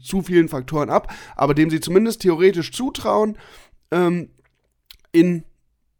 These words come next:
drei, vier, fünf Jahren vielleicht diesen Schritt, den Wirkus jetzt gegangen ist, auch zu machen und der dann vielleicht ein bisschen mehr, und das wäre ja dann so diese, äh,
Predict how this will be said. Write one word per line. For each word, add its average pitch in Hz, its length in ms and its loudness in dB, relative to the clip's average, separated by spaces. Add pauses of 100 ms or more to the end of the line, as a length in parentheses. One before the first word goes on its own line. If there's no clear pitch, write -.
(100)
drei, 165 300 2
vier, 175 300 0
fünf 226 440 -2
Jahren 208 440 0
vielleicht 175 680 -2
diesen 180 280 -4
Schritt, - 600 -2
den 151 180 -4
Wirkus 175 340 -2
jetzt - 420 -4
gegangen 180 460 0
ist, - 220 -8 (160)
auch 190 240 4
zu - 160 -6
machen 156 440 -2 (260)
und 160 180 -2
der 143 120 4
dann 156 460 0 (280)
vielleicht 185 560 -2 (680)
ein 147 40 -10
bisschen 196 260 0
mehr, 202 300 4
und 131 120 -6
das 135 120 -8
wäre 156 160 2
ja 151 40 2
dann 135 180 -2
so 131 100 -6
diese, 127 380 -4 (420)
äh, 131 440 -2